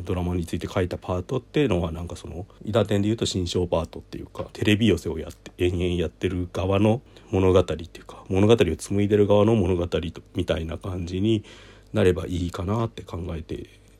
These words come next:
まあ、書いてる時は割と書いてたんですよ。だから、本書の方がマクロな視点といいますか、もっと俯瞰した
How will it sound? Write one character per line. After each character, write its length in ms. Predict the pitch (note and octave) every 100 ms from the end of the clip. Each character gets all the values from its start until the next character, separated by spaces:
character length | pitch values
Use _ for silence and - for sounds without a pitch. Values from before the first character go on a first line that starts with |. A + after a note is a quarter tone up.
| _ _
ま 100 | G2+ F2+
あ、 40 |
書 100 | B2
い 60 | G#2+
て 80 | D#2+
る 120 | E2
時 80 | D2
は 100 | D2+
割 180 | E2
と 120 | - -
書 140 | F2+
い 60 | E2
て 120 | -
た 160 | - -
ん 60 |
で 120 | F#2+
す 120 | - -
よ。 160 | F2+
だ 100 | F2
か 80 | F2+
ら、 140 | F2 G2+ - -
本 340 | - G3 G#3
書 120 | -
の 80 | F2
方 120 | F#2
が 80 | F2
マ 160 | F2+ A#2
ク 80 | -
ロ 100 | F2+
な 140 | E2
視 100 | -
点 220 | F#2+ E2+
と 140 | E2+ E2+
い 140 | E2
い 20 |
ま 160 | E2+ F2
す 100 | -
か、 220 | - - - - - -
も 120 | C#3
っ 20 | C3
と 80 |
俯 100 | F2+
瞰 240 | - G#2+ A2+
し 60 |
た 240 | - G#2